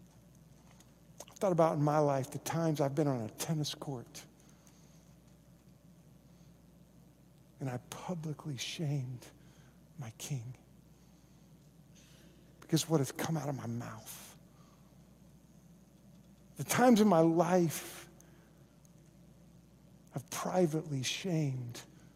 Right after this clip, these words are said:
my king because of my rebellion. And folks, see,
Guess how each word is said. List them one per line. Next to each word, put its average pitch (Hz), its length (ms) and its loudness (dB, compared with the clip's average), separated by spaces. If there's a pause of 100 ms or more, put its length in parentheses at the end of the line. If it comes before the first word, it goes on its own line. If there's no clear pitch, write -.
(320)
my 123 200 -10
king 127 420 -6 (1700)
because 160 260 -4
of 160 60 -2
my 147 180 -4
rebellion. 127 540 -6 (2000)
And 147 100 -6
folks, 190 260 -4
see, 220 320 -2